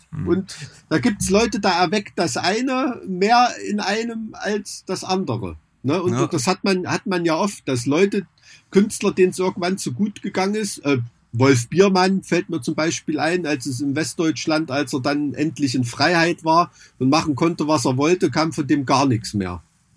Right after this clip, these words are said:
Speaker 2: Weil er eben diese Konflikte, diese Reibungspunkte nicht mehr hatte.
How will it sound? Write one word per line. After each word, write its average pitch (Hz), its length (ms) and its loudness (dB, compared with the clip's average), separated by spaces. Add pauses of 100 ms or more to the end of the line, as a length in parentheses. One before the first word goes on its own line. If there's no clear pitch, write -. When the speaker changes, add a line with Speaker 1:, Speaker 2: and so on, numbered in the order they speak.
(220)
Speaker 2:
Weil 131 220 2
er 139 80 2
eben 139 260 2
diese 139 240 2
Konflikte, 139 560 0
diese 135 280 -2
Reibungspunkte 110 840 -2
nicht 92 160 -8
mehr 98 180 -4
hatte. 101 280 -6